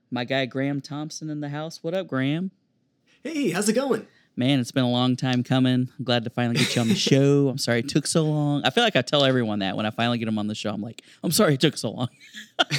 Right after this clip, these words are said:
Speaker 2: <laughs> Well, I mean, like, granted, like, what, we recorded the thing with Josh, that was, what, like, the fall?
Speaker 1: Yeah.
Speaker 2: And then the holidays hit, and then just, like, and then it's all just up in the air. <laughs>
Speaker 1: Yeah. Thank you for being gracious. I appreciate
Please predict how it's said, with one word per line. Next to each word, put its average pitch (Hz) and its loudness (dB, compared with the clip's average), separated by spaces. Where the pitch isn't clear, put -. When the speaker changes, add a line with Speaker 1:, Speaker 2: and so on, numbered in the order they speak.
Speaker 2:
<laughs> 240 2
Well, 208 2
I 190 2
mean, 196 2
like, 175 -2
granted, 175 0
like, 143 2
what, 120 2
we 139 4
recorded 156 0
the - -2
thing 175 0
with 143 0
Josh, 139 0
that 151 -2
was, 143 0
what, 113 -6
like, 113 -12
the - -20
fall? 143 -6
Speaker 1:
Yeah. 117 0
Speaker 2:
And 139 2
then 127 2
the 107 -2
holidays 127 0
hit, 123 -2
and 123 0
then 110 0
just, 107 -2
like, 104 -10
and 147 0
then 131 0
it's 120 -4
all 113 -4
just - -6
up 120 -8
in 98 -14
the 101 -12
air. 90 -10
<laughs> - -12
Speaker 1:
Yeah. 104 -4
Thank - -2
you - -12
for 117 -2
being 113 0
gracious. 110 -4
I 107 -4
appreciate 113 -10